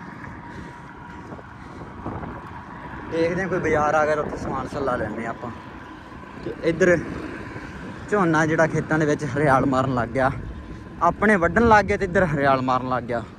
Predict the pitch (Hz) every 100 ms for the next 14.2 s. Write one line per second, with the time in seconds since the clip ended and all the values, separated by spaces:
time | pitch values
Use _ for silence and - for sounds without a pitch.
0 | - - - 220 262 277 277 208 214 254
1 | 262 - 233 214 214 214 214 - 190 196
2 | 202 202 190 - 220 190 - - 147 170
3 | - 214 202 175 175 196 185 143 131 139
4 | 156 170 - - - 180 208 220 185 170
5 | 165 160 160 160 160 165 170 180 170 156
6 | 143 147 147 156 151 160 156 - - -
7 | - - - - - - - - - -
8 | - - - - - - - - - -
9 | - - - 196 214 240 240 220 220 226
10 | 233 - - - - - - - - -
11 | - - - 202 220 226 233 233 226 233
12 | 233 185 - - 185 196 214 214 202 165
13 | 165 165 175 180 180 170 170 143 156 135
14 | 127